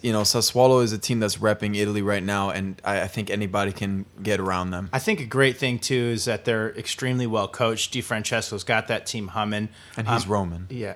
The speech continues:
Speaker 2: and outside of being a,
Speaker 1: <laughs>
Speaker 2: yeah, outside of being a guy who, you know, looks like that dude in the movie, uh, who, who's like an I T computer nerd,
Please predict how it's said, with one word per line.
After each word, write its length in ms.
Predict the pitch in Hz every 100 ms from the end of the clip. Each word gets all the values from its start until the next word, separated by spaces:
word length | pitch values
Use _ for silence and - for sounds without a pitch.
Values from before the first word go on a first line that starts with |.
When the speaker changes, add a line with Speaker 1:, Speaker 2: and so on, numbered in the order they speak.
| -
Speaker 2:
and 120 | 127
outside 460 | 156 160 - 156 151
of 100 | 120
being 220 | 135 127
a, 140 | 117 123
Speaker 1:
<laughs> 40 |
Speaker 2:
yeah, 160 | 135 104
outside 320 | 147 147 160
of 100 | 143
being 160 | 131 131
a 60 | 113
guy 340 | 117 120 117
who, 280 | 107 120 113
you 80 | 123
know, 200 | 120 101 - - - - -
looks 220 | 131 -
like 220 | 131 117
that 200 | 127 110
dude 240 | 107 120 120
in 80 |
the 100 | 110
movie, 540 | 107 113 120 113 110 110
uh, 200 | 107 98
who, 240 | 110 113
who's 180 | 110 110
like 160 | 107 107
an 80 | 107
I 160 | 113 113
T 240 | - 120
computer 480 | - 104 135 120 120
nerd, 320 | 110 107 101